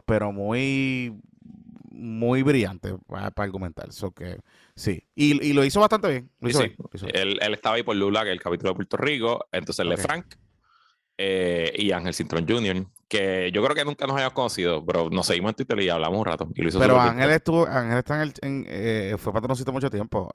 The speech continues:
Speaker 2: Ah, por eso,
Speaker 1: este,
Speaker 2: por eso. Exacto,
Speaker 1: sí,
Speaker 2: exacto,
Speaker 1: sí, sí.
Speaker 2: exacto.
Speaker 1: Y lo que pasa es que lo confundíamos y no sabíamos si era él o no era él. Pero sí, es el hijo de Ángel Cintrón. Lo
Speaker 2: Sí,
Speaker 1: que pasa
Speaker 2: sí.
Speaker 1: es que se recortó y se parece al de Peaky Blinders. <laughs> Sí,
Speaker 2: <laughs>
Speaker 1: pero, <laughs> pero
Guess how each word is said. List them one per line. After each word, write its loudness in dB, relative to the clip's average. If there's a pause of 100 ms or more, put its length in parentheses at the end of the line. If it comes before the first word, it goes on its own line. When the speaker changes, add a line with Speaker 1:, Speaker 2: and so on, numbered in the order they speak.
(100)
Speaker 2:
Ah, 2
por 2
eso, 0
Speaker 1:
este, 0
Speaker 2:
por 2
eso. -2
Exacto, 0
Speaker 1:
sí, 4
Speaker 2:
exacto, 2
Speaker 1:
sí, 0
sí. 0
Speaker 2:
exacto. -6 (180)
Speaker 1:
Y -6
lo -2
que -2
pasa -2
es -8
que -2
lo 0
confundíamos 0
y 0
no 0
sabíamos 2
si -4
era 2
él 6
o 2
no 0
era 0
él. -10 (340)
Pero 2
sí, -4
es 4
el 2
hijo 6
de 6
Ángel -2
Cintrón. -6
Lo -14
Speaker 2:
Sí, -2
Speaker 1:
que 2
pasa 4
Speaker 2:
sí. 2
Speaker 1:
es 0
que 4
se 6
recortó 2 (600)
y 2
se 0
parece 2
al 0
de 0
Peaky -2
Blinders. -6 (240)
<laughs> -2
Sí, -4
Speaker 2:
<laughs> -8
Speaker 1:
pero, 6 (280)
<laughs> -2
pero 0